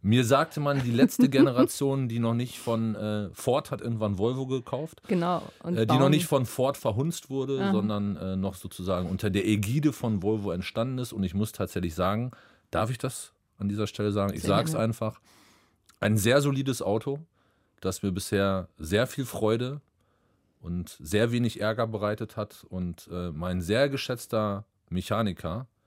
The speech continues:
Speaker 1: er heißt mit Vornamen Raymond, ein super Typ,
Speaker 2: Mhm.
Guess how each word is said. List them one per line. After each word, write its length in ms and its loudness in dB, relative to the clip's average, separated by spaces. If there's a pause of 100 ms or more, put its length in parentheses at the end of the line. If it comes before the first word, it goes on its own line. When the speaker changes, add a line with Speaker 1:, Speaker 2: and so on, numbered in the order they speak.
(520)
Speaker 1:
er 120 -8
heißt 220 -2
mit 100 -2
Vornamen 480 2
Raymond, 560 2 (460)
ein 140 6
super 320 6
Typ, 240 0 (180)
Speaker 2:
Mhm. 280 2